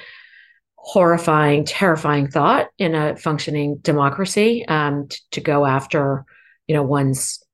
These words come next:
perceived enemies. Um, but, you know, it has happened to Michael before. Um, so I'm,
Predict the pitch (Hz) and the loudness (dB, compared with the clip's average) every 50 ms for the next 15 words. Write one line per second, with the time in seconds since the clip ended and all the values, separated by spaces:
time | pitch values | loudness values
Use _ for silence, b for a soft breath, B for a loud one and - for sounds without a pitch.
0 | _ _ _ _ - 165 156 - - 165 151 151 147 135 143 - - 143 143 151 | _ _ _ _ -6 -4 -4 -2 0 2 2 2 2 0 -4 -6 -4 -2 -2 0
1 | 151 165 202 226 254 247 - - B B B B B B B B B - 160 156 | 0 0 0 0 0 -2 -4 -10 B B B B B B B B B -2 2 2
2 | 151 147 147 147 143 139 139 135 135 - _ _ _ _ _ _ - 156 147 175 | 2 2 2 2 0 0 -2 -2 -4 -6 _ _ _ _ _ _ -8 -4 0 0
3 | 170 170 - - - _ _ _ _ - 185 196 190 165 170 170 160 160 165 180 | 2 2 0 0 -2 _ _ _ _ -4 -2 0 2 4 4 4 2 2 0 -2
4 | 165 180 180 175 175 - 190 170 - 180 175 175 185 196 185 170 180 185 - 220 | -2 -2 -2 -2 -2 -4 -6 -6 -4 -4 -4 -2 -2 -2 -2 -2 -2 -4 -2 -2
5 | 233 190 156 156 - _ _ _ - 170 160 147 147 143 147 151 151 156 156 - | -2 -2 -4 -6 -10 _ _ _ -6 -4 -2 -2 -2 -2 0 -2 -2 -4 -6 -8
6 | - - - 160 151 147 143 143 - 151 147 143 151 156 156 | -8 -4 0 0 2 2 2 2 2 2 0 0 -2 -4 -6